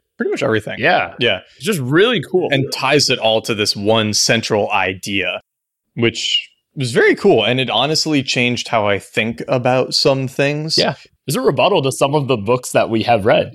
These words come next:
Speaker 2: 'cause he mentioned a lot of them.
Speaker 1: Yeah, which will be fun. He calls out some of the other authors
Speaker 2: Yep.
Speaker 1: that we've covered on the podcast so far.
Speaker 2: He doesn't call out, uh, well, he calls out a lot of the ideas, I would say, behind Taleb as well.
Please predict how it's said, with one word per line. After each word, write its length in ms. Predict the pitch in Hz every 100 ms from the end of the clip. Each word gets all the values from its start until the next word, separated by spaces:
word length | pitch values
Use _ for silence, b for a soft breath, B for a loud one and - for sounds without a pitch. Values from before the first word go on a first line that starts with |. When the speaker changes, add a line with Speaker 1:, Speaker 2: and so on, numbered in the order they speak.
| 139
Speaker 2:
'cause 120 | 160 123
he 120 | 135
mentioned 440 | 143 247 170 110
a 60 | 107
lot 220 | 101 95
of 80 | 95
them. 120 | 95 117
Speaker 1:
Yeah, 220 | 143 151
which 180 | 123 156
will 80 |
be 120 | 135 120
fun. 420 | - 156 101 101
He 200 | 127 117
calls 340 | - 139 135 117
out 220 | 123 117
some 180 | 135 123
of 60 |
the 100 | 113
other 220 | 107 107
authors 340 | 98 107 - 107
Speaker 2:
Yep. 120 | 131
Speaker 1:
that 100 | 117
we've 160 | 107 -
covered 260 | 110 101
on 80 | 95
the 60 | 92
podcast 400 | 104 104 107 -
so 140 | -
far. 240 | - 123 117 -
Speaker 2:
He 180 | -
doesn't 460 | 170 214 311 190 -
call 240 | - 143
out, 240 | 147 139 131
uh, 280 | 120 107 -
well, 300 | 151 131 104
he 140 | 135 151
calls 260 | 170 170
out 140 | 170 131
a 40 |
lot 160 | 123 123
of 80 | 117
the 100 | 117
ideas, 460 | 101 95 127 113
I 60 | 104
would 180 | 98 -
say, 100 | 98
behind 300 | 92 95 92
Taleb 320 | 90 95 131
as 140 | 95 -
well. 280 | 82 -